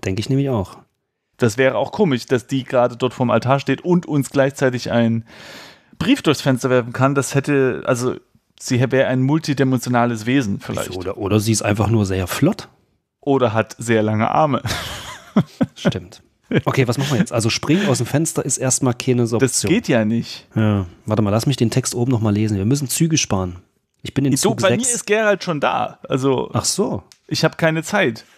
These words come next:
Speaker 1: Ja, gut, dass wir hier rundenbasiert was schreiben, ne?
Speaker 2: Na.
Speaker 1: <laughs> Okay, warte
Speaker 2: Der
Speaker 1: mal, das
Speaker 2: kommt aber
Speaker 1: Surfen.
Speaker 2: nie, ja.
Speaker 1: Alles hier strahlt edelsten Luxus,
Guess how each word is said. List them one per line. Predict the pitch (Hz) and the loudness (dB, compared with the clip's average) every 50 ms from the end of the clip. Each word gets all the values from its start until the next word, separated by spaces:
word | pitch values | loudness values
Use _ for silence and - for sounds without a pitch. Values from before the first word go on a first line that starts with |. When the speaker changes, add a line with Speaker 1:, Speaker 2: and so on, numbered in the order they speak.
| _ _ _ _ _ _ _ _ _ - | _ _ _ _ _ _ _ _ _ -8
Speaker 1:
Ja, | 104 101 95 | -6 -6 -6
gut, | - - 117 - | -4 -4 -2 -2
dass | 135 - - | -2 0 2
wir | 131 113 | 2 4
hier | 113 110 | 4 4
rundenbasiert | 107 107 120 139 147 131 123 131 117 107 117 120 110 - | 2 2 0 0 0 0 2 2 2 2 2 0 0 0
was | 117 104 107 | -2 -2 0
schreiben, | - - - - 110 101 101 98 101 101 | 0 0 0 0 2 2 2 2 2 0
ne? | 98 104 123 127 - - - - - - - - - - | 0 0 0 0 -2 -6 -10 -10 -10 -12 -14 -14 -12 -4
Speaker 2:
Na. | - 127 117 117 120 120 | 0 2 2 2 4 2
Speaker 1:
<laughs> | 117 110 151 123 117 107 98 101 - - | 2 2 2 2 2 2 0 0 -2 -2
Okay, | 123 120 - - 107 | -2 -2 0 0 0
warte | 98 | 0
Speaker 2:
Der | |
Speaker 1:
mal, | - 127 | 2 0
das | - 95 | 0 0
Speaker 2:
kommt | - - - | -2 -2 -2
aber | 117 123 131 147 | 0 0 0 0
Speaker 1:
Surfen. | 160 147 | 2 0
Speaker 2:
nie, | 143 | 0
ja. | 139 127 127 131 135 139 139 131 - - - - - - - - _ _ _ _ _ _ | 0 0 0 0 0 0 -2 -4 -6 -10 -18 -20 -20 -20 -20 -20 _ _ _ _ _ _
Speaker 1:
Alles | - 113 117 131 139 131 - - | -2 0 2 2 2 0 0 0
hier | - 123 117 | 0 0 0
strahlt | - - - - - 113 120 120 - | 0 -2 -2 0 0 0 0 0 0
edelsten | 127 120 - 117 - - - 107 | -2 0 0 -2 -2 -4 -4 -4
Luxus, | 95 127 - - - - 139 131 127 - - - - | -4 -4 -4 -8 -8 -6 -4 -4 -4 -6 -8 -10 -12